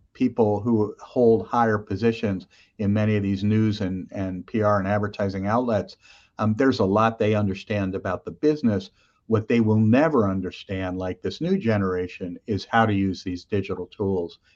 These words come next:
as effectively. And so there's tremendous opportunity. And, and I'm really proud. Um, we, we employ here, uh,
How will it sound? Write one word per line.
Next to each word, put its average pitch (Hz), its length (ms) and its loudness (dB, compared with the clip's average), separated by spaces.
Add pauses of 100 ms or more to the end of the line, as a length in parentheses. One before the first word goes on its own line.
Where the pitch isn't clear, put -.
as 95 180 -4
effectively. - 680 -8 (480)
And 101 260 0
so 104 340 2
there's 104 300 -2
tremendous 147 680 -2
opportunity. 87 760 -8
And, 110 300 0
and 131 140 0
I'm 135 140 2
really 151 220 2
proud. 117 500 2
Um, 98 200 -2
we, 113 400 0 (540)
we 120 160 4
employ 107 520 4
here, 101 520 0
uh, 98 240 -2